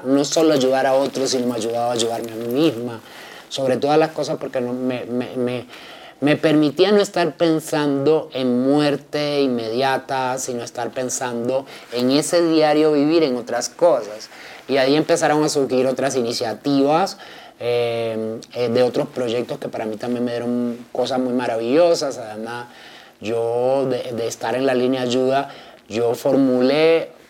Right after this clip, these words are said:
por mi formación, eh, un proyecto que tenía que ver con nutrición y V I H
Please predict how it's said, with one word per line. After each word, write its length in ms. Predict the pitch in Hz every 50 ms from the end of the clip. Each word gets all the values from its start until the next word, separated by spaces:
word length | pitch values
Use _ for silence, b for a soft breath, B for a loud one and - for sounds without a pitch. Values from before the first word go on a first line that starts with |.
| _
por 160 | - 127 120 120
mi 200 | 123 123 123 113
formación, 1080 | - - - - - 131 120 120 120 117 117 - - - 131 127 131 131 139 160 160 156 B B B B B B B
eh, 220 | - 117 123 123 123
un 140 | 139 135 135
proyecto 480 | 135 135 135 131 139 131 - - 139
que 80 | 123 135
tenía 240 | - 131 123 127 123
que 120 | - -
ver 160 | 127 123 120
con 200 | - 131 127 123
nutrición 500 | 123 117 117 117 131 - - - 127 117
y 100 | 117 120
V 140 | 120 123 117
I 160 | 117 110 127
H 720 | 139 135 135 135 139 - - - - 175 175 180 196 180